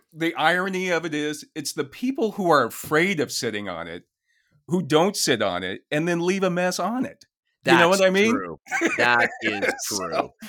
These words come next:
Speaker 1: they've
Speaker 2: They're
Speaker 1: created their worst nightmare.
Speaker 2: they're crea-, the snake eats its own
Speaker 1: <laughs>
Speaker 2: tail. Yes, you're absolutely right. That, and that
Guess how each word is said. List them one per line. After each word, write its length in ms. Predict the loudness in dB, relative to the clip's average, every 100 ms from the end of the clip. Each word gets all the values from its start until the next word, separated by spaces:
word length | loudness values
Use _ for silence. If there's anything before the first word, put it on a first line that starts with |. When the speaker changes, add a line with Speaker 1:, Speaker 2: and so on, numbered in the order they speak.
| -4
Speaker 1:
they've 180 | 2 2
Speaker 2:
They're 200 | 4 4
Speaker 1:
created 340 | 6 6 6 4
their 160 | 2
worst 320 | 2 -2 -2
nightmare. 280 | -2 -2 -2 0
Speaker 2:
they're 200 | 2 0
crea-, 500 | 0 0 2 2 2
the 140 | 0
snake 420 | 2 0 2 0 0
eats 180 | -6 -6
its 200 | -4 0
own 200 | 0 0
Speaker 1:
<laughs> 40 | 0
Speaker 2:
tail. 480 | 2 2 0 -6 -14 -12 -6 -4 -4 -10 -6 0
Yes, 600 | 4 4 4 -2 -8 -10 -14 _ -8
you're 200 | -8 -6
absolutely 720 | -2 -2 -2 -8 -6 -6 -6
right. 260 | -4 -4 -2
That, 260 | 2 2 0
and 200 | -4 -2
that 200 | 0 -2